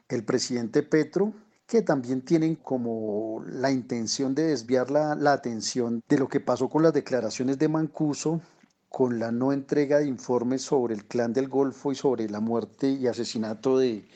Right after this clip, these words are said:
de líderes y de población en general, que la Fiscalía no ha avanzado, que es responsabilidad del fiscal entregar ese informe al presidente. Además que la derecha puede estar pensando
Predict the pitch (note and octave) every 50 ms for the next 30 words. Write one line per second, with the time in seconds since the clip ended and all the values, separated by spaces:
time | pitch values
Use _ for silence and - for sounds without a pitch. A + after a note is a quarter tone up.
0 | - - A#2 A2+ A#2+ A2+ A2+ A#2+ C3 C#3+ D3 C#3+ D3 C#3 C#3+ - B2 A2+ A2+ -
1 | A#2+ A#2+ A#2 A2+ A2 - A#2+ A#2 B2+ B2+ - C#3+ C3 A#2+ G#2+ G#2+ A2 - - D3
2 | C#3 B2 - B2 - - - G#2+ G2 F#2 G#2+ A#2+ A#2 A#2 B2+ C3+ C#3+ C#3 C#3 C#3+
3 | C#3+ C3+ C3+ - D3 C3 B2+ C3 C#3+ F#3 - - _ _ - - A#2+ - - A2+
4 | - - - C3 A2+ B2+ A#2 A2+ G#2+ G#2 G#2+ G#2+ A2+ A#2 A2 - D3+ C3+ - -
5 | - C3 C3 C3 - - - - - _ _ - C3 B2 - B2+ G#2+ G#2+ G#2+ A2
6 | G#2 - C3+ C3 - - C3+ B2 C3+ C3+ C3+ C3 - C#3+ B2+ - - D#3+ D#3 D3
7 | C#3 C3+ B2 - E3 F#3 G3 - - - - - - - - D#3+ D#3 D3 C#3 B2+
8 | B2 A#2+ B2 B2 A#2 - - - - C#3+ D3 C#3+ C#3 B2+ A#2 A2+ A2+ - - -
9 | B2+ B2+ - D3+ C#3 C3+ B2+ - - C#3+ C3 - - C#3 C3+ C3 - - D3 C3
10 | B2 B2 C3 C#3+ D3+